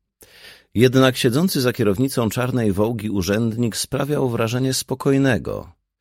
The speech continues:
W tej drobnej, pewnej siebie, spoglądającej w skupieniu postaci można było rozpoznać Władimira Putina, liczącego trzydzieści dziewięć lat,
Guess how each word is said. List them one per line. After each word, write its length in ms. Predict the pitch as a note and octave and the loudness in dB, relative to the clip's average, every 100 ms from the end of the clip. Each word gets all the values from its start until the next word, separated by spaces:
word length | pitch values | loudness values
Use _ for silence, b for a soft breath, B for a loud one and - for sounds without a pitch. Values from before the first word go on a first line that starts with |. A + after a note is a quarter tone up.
| B B B | B B B
W 80 | - | 2
tej 240 | A#2+ A2+ | 4 4
drobnej, 640 | A2+ D3+ C#3 C3 B2 A#2 | 2 2 4 4 4 0
pewnej 480 | G#2 - B2 A#2+ F#2+ | -4 -2 0 2 0
siebie, 580 | - G#2+ G#2+ A2+ G#2+ G#2 | -2 -2 -2 0 0 0
spoglądającej 880 | - A2 G2+ G2 G2 A2+ C3+ A#2+ A2 | 0 -2 0 2 2 0 -2 -4 -6
w 100 | - | -6
skupieniu 500 | - G2 B2+ C3+ A2 | -8 -8 -2 -2 -2
postaci 580 | F#2 - C#3 - C3 B2+ B B B B | -4 -4 -4 -2 -4 -4 B B B B
można 300 | C#3 F3+ D3+ | 0 2 2
było 180 | D3 B2 | 4 2
rozpoznać 560 | A2+ - G#2+ A#2+ A2+ | 0 -2 0 0 0
Władimira 460 | G2 G#2 G#2+ G#2 A2 | 0 2 2 2 0
Putina, 560 | C3 B2 C3 F2+ D2 F2 G2+ _ G#2+ | -4 -4 -2 -2 -2 -10 -16 _ -4
liczącego 680 | G3+ A#2+ A2+ - A#2 A2+ | -2 0 -2 -2 -2 -2
trzydzieści 520 | - - A2+ B2 - | -2 -6 -4 -4 -6
dziewięć 500 | F#2 G#2+ G#2 F#2+ - | -2 0 2 0 -2
lat, 400 | E2+ F2+ G#2+ - | -4 -2 -2 -6